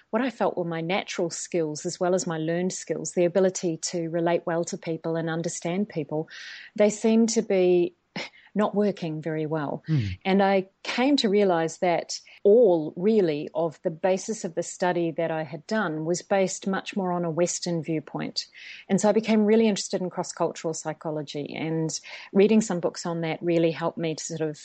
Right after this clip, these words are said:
Speaker 1: um, build relationships and, and make some real friendships when we were in China. And when we came back from there, I basically felt that this was so interesting to me and so helpful that it was the area that I wanted to work in from then. So I've been doing it now for about fifteen years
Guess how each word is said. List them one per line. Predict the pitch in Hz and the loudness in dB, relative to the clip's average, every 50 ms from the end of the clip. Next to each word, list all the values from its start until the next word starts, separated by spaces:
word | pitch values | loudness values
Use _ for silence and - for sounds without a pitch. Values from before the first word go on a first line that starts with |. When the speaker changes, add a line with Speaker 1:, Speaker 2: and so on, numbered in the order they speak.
| - | -6
Speaker 1:
um, | - - 156 156 156 156 151 151 160 | -4 -4 -4 -4 -4 -4 -4 -6 -4
build | 160 - 185 180 156 | 2 4 4 4 4
relationships | 165 170 160 156 156 - - 165 156 - - 151 - - - - | 4 2 2 2 0 -2 -4 -8 -6 -4 -4 -6 -6 -6 -6 -6
and, | 170 156 165 165 - | -4 -4 -4 -4 -4
and | - 170 160 165 | -4 -4 -2 -2
make | 165 165 - - | -2 -2 -4 -6
some | - - 160 | -8 -6 -4
real | 160 160 151 151 | -2 -2 -4 -4
friendships | - - 165 156 156 - - - - - - | -6 -6 -6 -4 -4 -4 -4 -4 -6 -6 -6
when | 165 156 | -4 -4
we | 156 156 156 | -2 -2 0
were | 151 160 165 | 0 2 2
in | 165 160 156 | 0 0 -2
China. | - - - 156 147 143 143 147 - _ _ _ - - - - - - - - _ - | -4 -6 -6 -6 -6 -6 -8 -8 -12 _ _ _ -20 -20 -20 -18 -18 -18 -20 -10 _ -2
And | 196 185 175 175 180 170 165 | 0 2 2 2 0 2 2
when | 185 196 202 | 2 2 2
we | 202 185 | 2 0
came | 190 - 180 165 160 | -2 -4 -6 -4 0
back | 220 262 - - | 0 0 0 -2
from | - - 175 160 | -6 -8 -6 -6
there, | 156 160 160 160 - - | -4 -4 -4 -4 -4 -6
I | - 143 147 151 143 - _ | -6 -6 -8 -8 -10 -10 _
basically | - 160 156 - - - - - - 151 156 | -2 -2 -2 -2 -6 -12 -12 -8 -8 -8 -6
felt | - - 160 - - - | -4 -2 -4 -4 -2 -4
that | - - | -8 -6
this | - 160 156 - - | -6 -6 -6 -6 -8
was | - 156 160 - - - - - _ _ _ - | -8 -6 -4 -2 -4 -4 -4 -6 _ _ _ -10
so | - - - 202 190 | -6 0 2 2 2
interesting | 160 165 175 165 - 180 - - - 165 160 160 | 2 0 -2 -4 -4 -6 -8 -8 -8 -8 -8 -8
to | - - 175 | -8 -6 -6
me | 165 160 156 156 156 160 156 - - | -6 -4 -4 -4 -4 -6 -6 -8 -8
and | 151 156 156 156 156 156 156 156 156 - - - - - - - - - | -8 -6 -6 -6 -4 -4 -6 -6 -6 -6 -8 -10 -12 -20 -20 -20 -14 -10
so | - - - 208 185 | -6 0 2 2 2
helpful | 170 - - 240 247 - - - - 160 151 156 156 - - - - - - - | 2 2 0 0 0 0 -2 -6 -6 -4 -4 -4 -6 -10 -16 -20 -20 -20 -16 -8
that | 175 165 170 165 170 | -2 0 2 2 2
it | 165 - | 0 0
was | 170 180 170 - | -2 -6 -6 -4
the | - 175 170 170 | -2 0 0 2
area | 160 156 156 151 147 | 2 0 -2 -2 -4
that | 151 165 151 | -4 -4 -4
I | 151 | -4
wanted | 139 147 147 151 147 | -6 -6 -8 -8 -10
to | - - 156 | -10 -10 -8
work | 147 151 156 147 - - | -6 -6 -6 -6 -6 -8
in | 156 156 151 | -10 -10 -10
from | - - 156 151 147 139 | -10 -10 -8 -8 -4 0
then. | 165 170 180 160 143 - - - | 2 2 2 2 -2 -4 -8 -8
So | - - 180 175 175 175 | -4 0 2 4 6 6
I've | 175 180 180 - | 6 4 4 2
been | 196 196 | 2 2
doing | 196 202 208 208 208 | 4 2 2 2 0
it | 196 - | -2 -2
now | 185 180 180 180 | -2 -2 -2 -2
for | - - 185 | -2 -2 -2
about | 170 - 165 151 - - - - | 0 2 4 2 2 0 -2 -2
fifteen | - 208 - - 208 196 185 180 | -4 -2 -2 0 -2 -2 -2 -2
years | 185 185 190 202 233 359 381 - - | -2 0 2 2 2 0 -2 -6 -10